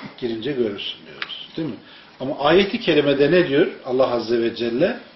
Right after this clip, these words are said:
"Firavun ve ailesi sabah akşam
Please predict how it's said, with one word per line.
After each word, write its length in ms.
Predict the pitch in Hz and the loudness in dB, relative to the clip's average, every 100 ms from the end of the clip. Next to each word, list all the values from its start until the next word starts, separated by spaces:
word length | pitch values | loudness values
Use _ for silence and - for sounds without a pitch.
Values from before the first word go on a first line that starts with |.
| - - - _ - - - | -20 -20 -20 _ -20 -20 -18
"Firavun 580 | - 117 117 147 190 147 | -4 -2 2 4 4 4
ve 100 | 135 | 2
ailesi 640 | 131 117 107 113 - 262 - | 0 -4 -2 -4 -6 -10 -12
sabah 540 | - 127 117 165 147 | -10 -10 -4 -4 -4
akşam 420 | 127 - - 226 | -8 -6 -4 -4